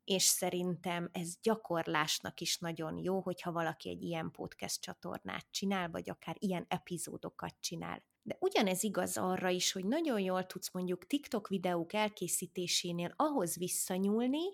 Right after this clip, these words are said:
hogy korábbi írott Instagram posztjaidat, lapozós posztjaidat felmondod egy Reels videó formájában. Ekkor már biztos, hogy a tartalom ismerős neked,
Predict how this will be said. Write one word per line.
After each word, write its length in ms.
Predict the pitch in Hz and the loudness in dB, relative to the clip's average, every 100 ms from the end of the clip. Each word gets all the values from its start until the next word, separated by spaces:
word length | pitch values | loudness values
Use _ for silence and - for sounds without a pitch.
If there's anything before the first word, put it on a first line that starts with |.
| - | -2
hogy 240 | 190 175 | -2 -2
korábbi 640 | - 339 302 185 165 175 - | 4 6 8 6 2 0 2
írott 560 | 247 247 185 151 - _ | 4 6 4 2 -4 _
Instagram 760 | - 233 214 - 185 160 147 156 | 6 8 8 6 0 0 -2 2
posztjaidat, 880 | 233 226 - 202 180 175 175 170 - | 4 4 4 4 4 4 2 0 2
lapozós 540 | 233 226 185 156 143 | 0 2 -2 -2 -4
posztjaidat 960 | - 208 - - 185 180 175 175 170 - | 0 0 2 0 2 2 4 4 2 -4
felmondod 760 | - 311 269 180 175 175 180 175 | 0 6 6 6 2 2 2 2
egy 240 | 170 180 | 2 2
Reels 220 | 175 165 | 2 0
videó 400 | 165 160 170 170 | -2 -2 0 0
formájában. 1000 | 160 - 175 165 156 160 160 156 160 160 | -2 0 0 0 -2 0 -2 -2 -2 -2
Ekkor 380 | - 220 - 214 | 0 0 2 2
már 240 | 196 185 | 4 2
biztos, 360 | 180 262 - 196 | 2 0 0 -2
hogy 120 | - | -2
a 100 | - - | -6 2
tartalom 500 | 190 185 - - 247 | 2 2 -2 -4 -2
ismerős 640 | 320 - 240 214 196 - | 2 2 4 4 4 2
neked, 540 | - 185 - 185 185 | 0 -2 0 0 2